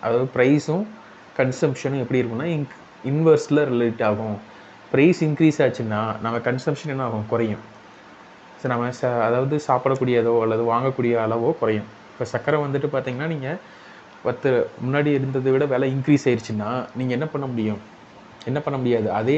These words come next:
அளவுக்கு வாங்க முடியாது, உங்கள்ட்ட இருக்கக்கூடிய அதே அமௌண்ட்டை வச்சு. அப்போ நீங்க என்ன தான் பண்ணி ஆகணும்? குறைஞ்ச அளவுல தான் வாங்கணும். So, இப்போ பிரைஸ் இன்க்ரீஸ்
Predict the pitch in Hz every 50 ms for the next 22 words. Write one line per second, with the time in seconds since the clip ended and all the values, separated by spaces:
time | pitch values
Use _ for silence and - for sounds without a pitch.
0 | 165 160 143 135 135 135 131 156 143 127 123 127 123 120 110 107 107 98 - -
1 | - 110 113 107 110 117 113 - 123 120 127 120 113 107 120 120 113 117 113 107
2 | 107 107 104 104 - 87 - - - - - - - - - - - - 117 127
3 | 123 123 120 120 123 139 147 156 156 151 147 139 139 139 139 131 127 123 131 175
4 | 220 220 - - - - 127 135 147 151 151 139 160 143 131 123 120 117 117 127
5 | 139 143 127 117 113 110 107 107 - - - - - - - - - - - -
6 | - - 123 123 113 - 131 131 160 185 - - 151 143 131 147 147 143 -